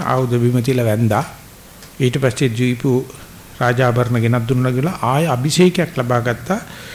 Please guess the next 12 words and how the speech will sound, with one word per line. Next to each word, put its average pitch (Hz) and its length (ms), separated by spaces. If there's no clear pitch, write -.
අශෝක 170 360
රජුරන්ගේ 139 540
නාමයෙන්. 117 420
ඉතින් 170 260
ඒ 156 100
තරම් 180 320
තෙදක් 160 460
ආවේ 147 420
එයා 165 200
දැනගත්ත 180 500
මම 175 220
හරිව 160 260